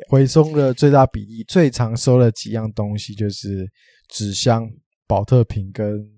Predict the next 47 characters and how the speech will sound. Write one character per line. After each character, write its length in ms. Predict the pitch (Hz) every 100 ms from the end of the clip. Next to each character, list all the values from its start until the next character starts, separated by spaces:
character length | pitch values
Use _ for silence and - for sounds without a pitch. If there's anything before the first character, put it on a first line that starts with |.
| 107
铁 160 | 117 113
铝 120 | 104
罐 260 | - 110 104
之 180 | -
类 200 | 98 92 -
的。 140 | 95 110 _ -
那 180 | 170
这 160 | 160 196
三 320 | - 175 175
个 140 | 156 131
啊， 80 |
他 100 | 131
们 120 | 185 160
其 140 | 151
实 80 | 147
各 100 | 175
有 120 | 120 110
优 160 | 113
缺 200 | - 113
点 180 | 107 98
哦。 100 | - - - _ - _ -
纸 240 | - 120
类 200 | 151 180
其 220 | 135 135
实 80 | 127
是 160 | 123 139
最 260 | - 139
容 200 | 117 107
易 80 | 117
取 280 | - - 104
得， 260 | - 98 98 -
大 180 | 139
卖 160 | 135 131
场 180 | - 107 101
蹲 220 | 120 117
点 200 | 110 - 90
啊， 100 | 110
基 180 | - 123
本 140 | 110
上 260 | 98 123 110
就 160 | 110 107
是 180 | 107
满 240 | 104 101 95
载 180 | 113 107
而 200 | 95 98
归 240 | 104 98
啦。 200 | 95